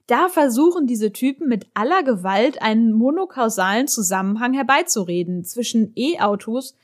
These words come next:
und nahezu der gesamten globalen Förderung seltener Erden. So als müssten wir einfach nur weiter Dieselautos fahren und schwupps,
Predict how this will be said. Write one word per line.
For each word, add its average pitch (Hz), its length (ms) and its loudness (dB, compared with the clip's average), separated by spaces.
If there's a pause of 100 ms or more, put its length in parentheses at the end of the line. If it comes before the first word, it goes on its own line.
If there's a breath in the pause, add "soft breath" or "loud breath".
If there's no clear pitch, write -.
(160)
und 233 180 4
nahezu 247 420 0
der 269 120 4
gesamten 220 540 2
globalen 208 560 2
Förderung 233 560 0
seltener 196 480 0
Erden. 269 440 -4 (560)
So 269 200 2
als 285 220 2
müssten 311 340 -2
wir 240 140 0
einfach 302 420 -2
nur 311 280 0
weiter 247 300 2
Dieselautos 202 800 0
fahren 214 440 0
und 180 280 -4
schwupps, - 540 -2